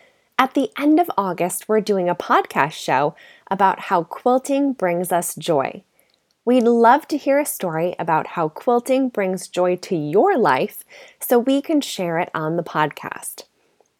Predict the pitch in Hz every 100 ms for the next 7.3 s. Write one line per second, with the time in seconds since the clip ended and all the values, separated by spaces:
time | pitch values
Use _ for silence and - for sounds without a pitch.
0 | _ 226 - 240 247 214 214 349 - 208
1 | - 165 135 165 - _ _ _ - 247
2 | - 240 - 247 277 294 294 285 277 -
3 | 269 262 - 170 147 160 202 180 170 160
4 | 156 185 381 - - 151 151 143 180 -
5 | _ _ - 190 180 - _ - 220 247
6 | 285 311 _ - 247 247 277 302 - -
7 | 247 247